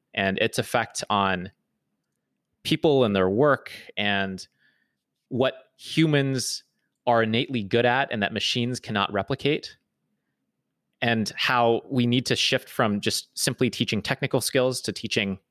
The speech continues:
soft skills. There was a time in my hundred and one iterations that revolved around how do we teach people these soft skills?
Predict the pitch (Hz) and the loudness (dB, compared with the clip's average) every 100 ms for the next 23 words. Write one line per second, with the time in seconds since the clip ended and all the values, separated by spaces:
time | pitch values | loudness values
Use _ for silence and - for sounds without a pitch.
0 | _ _ _ - 123 110 - - 147 - | _ _ _ -4 -2 -2 -2 0 0 -2
1 | - _ - - - _ _ _ _ _ | -10 _ -20 -20 -20 _ _ _ _ _
2 | _ - 147 151 139 - 165 170 139 120 | _ 0 4 4 2 0 2 2 2 0
3 | 120 117 113 _ _ _ _ _ _ _ | 0 -2 -6 _ _ _ _ _ _ _
4 | _ - 117 107 - 160 147 135 120 113 | _ -6 0 0 0 -2 2 0 2 0
5 | 120 113 98 104 - - - - - _ | 2 2 4 2 0 -4 -10 -16 -18 _
6 | _ _ _ _ _ _ _ _ _ _ | _ _ _ _ _ _ _ _ _ _
7 | - 127 123 120 104 120 131 127 104 101 | -4 0 2 2 4 2 2 2 2 0
8 | 98 - 175 139 - 127 - - 107 104 | -2 -2 0 -2 -4 -8 -8 -8 -2 0
9 | 95 92 98 - 98 98 - 95 - - | 0 -2 -6 -4 -4 -4 -8 -10 -8 -10